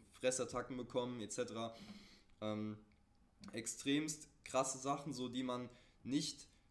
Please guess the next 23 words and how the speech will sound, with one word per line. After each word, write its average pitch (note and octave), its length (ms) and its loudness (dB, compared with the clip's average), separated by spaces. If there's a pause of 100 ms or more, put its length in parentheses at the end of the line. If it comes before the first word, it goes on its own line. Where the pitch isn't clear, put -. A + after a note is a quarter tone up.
so, B2 180 0
das B2+ 180 6
ist C#3+ 120 0
genauso C#3+ 380 4
wie C#3 200 6
wenn C#3+ 140 2
du C#3+ 60 2
vor C3+ 200 -2
einer B2+ 80 2
krassen C3 420 0
Wand C#3 200 4
stehst D3 300 0
und C3+ 80 -4
du C3 80 0
weißt C3+ 220 6
nicht, C3+ 120 -8
was B2+ 140 2
dahinter C3 400 2
ist, F#2+ 160 0
so, F#2 180 -2
weil, G#2+ 220 4 (340)
äh, A2+ 180 2
so A#2+ 320 0